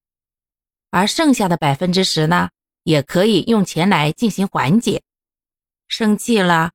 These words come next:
失望了，或者是有一些不大不小的矛盾的时候，只要不涉及到原则问题啊，那花钱买点小礼物，或者来一次浪漫的约会，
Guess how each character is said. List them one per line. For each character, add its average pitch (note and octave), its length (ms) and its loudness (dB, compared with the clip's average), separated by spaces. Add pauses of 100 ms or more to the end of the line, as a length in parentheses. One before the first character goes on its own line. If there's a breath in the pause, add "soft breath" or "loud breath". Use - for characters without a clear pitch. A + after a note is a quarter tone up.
(120)
失 - 260 -4
望 C4 280 2
了， F3+ 300 0 (500)
或 F#3+ 160 -2
者 E3 180 0
是 F3+ 360 0 (280)
有 E3 180 2
一 G3 180 0
些 G#3 340 -2 (380)
不 G3 100 -4
大 A3+ 180 0
不 A#3+ 140 -4
小 E3 180 0
的 D#3 120 0
矛 D3 260 2
盾 C4 160 0
的 F#3+ 100 4
时 D3+ 180 -2
候， D3+ 260 -2 (580)
只 D#3 160 0
要 F#3 160 4
不 E3 140 -4
涉 F#3 200 2
及 E3 140 -2
到 E3 180 4
原 D#3 280 2
则 F#3 180 0
问 D#3 160 2
题 - 180 -10
啊， - 140 -8 (560)
那 A3 300 2
花 B3+ 240 -2
钱 A#3 160 0
买 A3 160 2
点 G#3+ 160 0
小 G3+ 200 0
礼 G#3+ 180 2
物， G3 380 2 (560)
或 G3+ 160 0
者 D#3+ 420 2
来 E3+ 180 0
一 F#3+ 100 0
次 F#3+ 320 0
浪 A3+ 180 4
漫 A3 160 2
的 F3 60 2
约 A#3 240 2
会， A#3 340 0